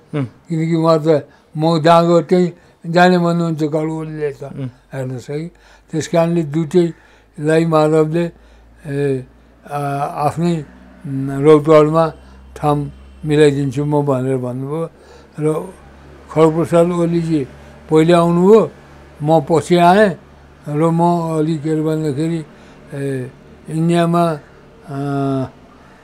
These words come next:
Speaker 2: दरभङ्गामा मलाई एकदम सिधले अप्ठ्यारो पर्यो। न खाना छ, न कसैसित contact छ,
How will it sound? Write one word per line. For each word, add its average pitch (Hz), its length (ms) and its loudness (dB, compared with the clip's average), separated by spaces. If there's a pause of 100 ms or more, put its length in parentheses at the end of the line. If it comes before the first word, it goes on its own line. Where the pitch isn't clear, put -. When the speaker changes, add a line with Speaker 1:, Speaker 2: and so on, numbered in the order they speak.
(360)
Speaker 2:
दरभङ्गामा 160 880 2
मलाई 156 1200 -4 (400)
एकदम 156 320 -4
सिधले 151 460 -4 (360)
अप्ठ्यारो 143 440 4
पर्यो। 113 320 -6 (600)
न 143 120 -2
खाना 170 360 -2
छ, 151 120 -2 (560)
न 156 120 0
कसैसित 151 680 -6
contact 151 500 -6
छ, - 100 -10